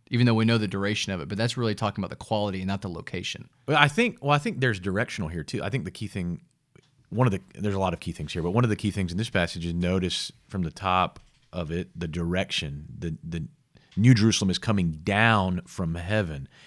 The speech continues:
Speaker 2: It's the reuniting of heaven and earth. So this isn't about, you know,
Speaker 1: Leaving a place.
Speaker 2: it's not about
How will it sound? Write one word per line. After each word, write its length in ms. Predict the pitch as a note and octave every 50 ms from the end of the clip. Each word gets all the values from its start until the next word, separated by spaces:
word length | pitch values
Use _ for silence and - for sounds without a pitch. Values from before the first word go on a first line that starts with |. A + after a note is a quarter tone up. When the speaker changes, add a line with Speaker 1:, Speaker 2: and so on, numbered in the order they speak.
| - -
Speaker 2:
It's 160 | G2 - - -
the 100 | A2 F#2+
reuniting 1300 | F2+ F2+ F#2+ G#2+ A2+ A#2 A#2 A2+ G#2 G2+ F#2 F2+ F2 F2 F#2+ F#2+ G2 G#2+ A2 F#2 D#2+ D2+ D2 D2+ D2+ _ _ - - - _ _ _ _ _ -
of 140 | E2 E2 -
heaven 460 | G#2+ G#2+ G#2 F#2+ F#2 F2+ E2+ E2+ E2 -
and 160 | - E2 D2 -
earth. 500 | - F#2+ F#2 E2 D2+ - - - - _ _ _ _ _ _ _ -
So 180 | - - A2 G2
this 240 | G2 A#2 A2+ -
isn't 260 | C3 C3+ B2+ C3 B2 A2
about, 720 | F#2+ E2 D#2 F2+ G2+ G#2 A2+ A2+ G#2 F#2+ F#2 - - - - _ - - - - - - - - - - - - _ _ _ _ - -
you 160 | G#2+ A2 A#2
know, 80 | G#2+ F#2+
Speaker 1:
Leaving 120 | G#2+ G2+
a 40 | F#2+
place. 320 | - - - A2+ G#2 F#2+ G2+
Speaker 2:
it's 140 | G#2 G#2 B2+
not 140 | C#3+ C#3+
about 360 | C3 B2 B2+ B2 - - -